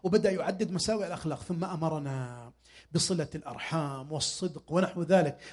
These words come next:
فماذا قال له النجاشي؟ "والله إن ما تقوله نف-، لهو ال-، لا يخرج من مشكاة واحدة مما قاله عيسى،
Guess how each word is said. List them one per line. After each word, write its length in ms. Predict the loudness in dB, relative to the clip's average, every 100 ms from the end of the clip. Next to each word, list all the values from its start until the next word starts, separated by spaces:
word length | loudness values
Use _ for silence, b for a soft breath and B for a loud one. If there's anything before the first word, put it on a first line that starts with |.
| B
فماذا 240 | 4 6 6
قال 220 | 4 4
له 120 | 4
النجاشي؟ 500 | 2 0 -2 -2 -6 0
"والله 420 | 2 4 2 -2
إن 140 | -8
ما 160 | -6 -6
تقوله 640 | -6 0 4 6 6 2 B B B 0
نف-، 460 | 2 2 0 -2 4
لهو 460 | 6 6 6 6 6
ال-، 120 | 6 0 b b b
لا 140 | 8 10
يخرج 420 | 10 4 0 2
من 220 | 2 2
مشكاة 380 | 2 2 0 2
واحدة 480 | 2 0 0 -2 0 0
مما 320 | 0 2 0
قاله 380 | 0 2 2 0
عيسى، 360 | -2 -2 -6